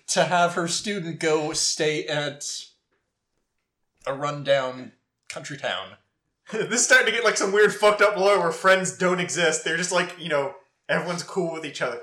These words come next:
Speaker 2: Like, Brave New World
Speaker 1: Well,
Speaker 2: style.
Speaker 1: well, if you think about it, this, this is a very weird world. They've got the two princesses that rule everything, and then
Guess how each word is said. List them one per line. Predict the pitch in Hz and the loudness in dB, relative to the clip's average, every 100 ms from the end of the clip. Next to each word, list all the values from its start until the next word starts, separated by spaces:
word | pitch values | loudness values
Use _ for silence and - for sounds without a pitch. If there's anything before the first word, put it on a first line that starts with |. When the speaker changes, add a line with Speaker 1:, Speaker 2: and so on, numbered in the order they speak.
| - | -8
Speaker 2:
Like, | 139 - | -8 -2
Brave | 175 185 170 | 2 4 2
New | 185 | 0
World | 151 160 | 2 2
Speaker 1:
Well, | - | 0
Speaker 2:
style. | - 139 113 240 | 0 0 0 0
Speaker 1:
well, | 262 | 0
if | 262 | -2
you | |
think | 254 311 | -4 -2
about | 311 185 143 | -2 0 -2
it, | 165 165 | -4 -2
this, | 220 - - - _ _ _ _ _ - - _ _ _ - | -2 -2 -4 -6 _ _ _ _ _ -20 -20 _ _ _ -10
this | 269 320 | -8 -6
is | |
a | 220 | -6
very | 214 220 202 180 135 120 | -4 -4 -6 -8 -10 -12
weird | 156 165 156 135 131 | -10 -8 -8 -10 -10
world. | 123 104 185 - _ - | -8 -8 -12 -18 _ -14
They've | 135 | -4
got | 156 151 | -4 -4
the | |
two | 180 220 | -8 -8
princesses | 233 214 202 190 180 | -8 -6 -6 -6 -6
that | 156 | -6
rule | 165 156 156 165 | -6 -8 -6 -6
everything, | 160 156 131 - 233 | -4 -6 -12 -16 -10
and | 139 147 | -10 -8
then | 143 | -10